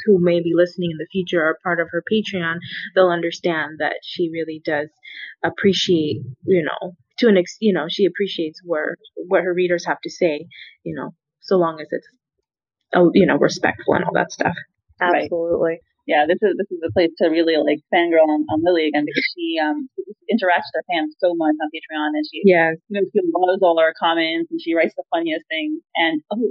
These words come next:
Speaker 2: my gosh, she adds so many details. This is the reason
Speaker 1: Yes.
Speaker 2: that I go back to her. I've gone back to Patreon all the way from the beginning, and I'm going through them because she's provided so much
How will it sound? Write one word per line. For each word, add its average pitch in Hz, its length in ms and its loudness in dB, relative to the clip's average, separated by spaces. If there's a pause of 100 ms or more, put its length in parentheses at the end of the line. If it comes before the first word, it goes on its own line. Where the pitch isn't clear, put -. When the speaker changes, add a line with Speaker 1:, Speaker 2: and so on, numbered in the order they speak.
Speaker 2:
my 202 160 -18
gosh, 185 240 -8
she 196 160 -6 (160)
adds - 240 -18
so 202 160 0 (200)
many 180 440 -10
details. 226 440 0 (360)
This 220 120 2
is 285 80 -2
the 208 120 4
reason 175 320 2
Speaker 1:
Yes. - 0 -
Speaker 2:
that 156 160 4 (120)
I 180 200 0 (240)
go 196 240 6
back 185 280 2
to 214 80 -6
her. 170 200 0
I've 160 240 -4
gone 180 240 4
back 180 160 2
to - 160 -20
Patreon 170 400 -4
all 196 160 2
the 196 40 -6
way 196 120 -6
from 170 80 -4
the 160 80 -6
beginning, 185 240 -4
and 180 120 -2
I'm 160 80 -6
going 170 200 -2
through 175 160 -6
them 226 160 2
because 175 240 0 (480)
she's 196 400 -4
provided 208 320 2
so 190 160 0
much 190 240 -8